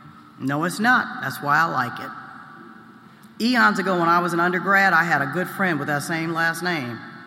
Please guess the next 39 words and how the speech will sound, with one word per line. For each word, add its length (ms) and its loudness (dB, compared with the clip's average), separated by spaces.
"What 160 -4
college?" 560 -4
"U 140 0
C 240 -4
S 220 -4
F. 240 2
My 140 4
dad 340 0
went 160 2
to 80 0
U 140 0
C 200 -2
S 160 -2
F 140 -2
for 100 -6
undergrad, 540 2
too." 260 -2
"I 100 4
graduated 680 2
in 100 -2
seventy-six. 880 -4
He 180 0
was 160 0
a 40 -2
class 320 2
of 100 -2
seventy-five. 600 2
His 120 -2
first 260 0
name 180 0
is 160 0
Raymond." 480 2
I 140 4
can't 220 -2
believe 220 -4
she 160 -6
just 260 -4
said 220 -8
that 180 -10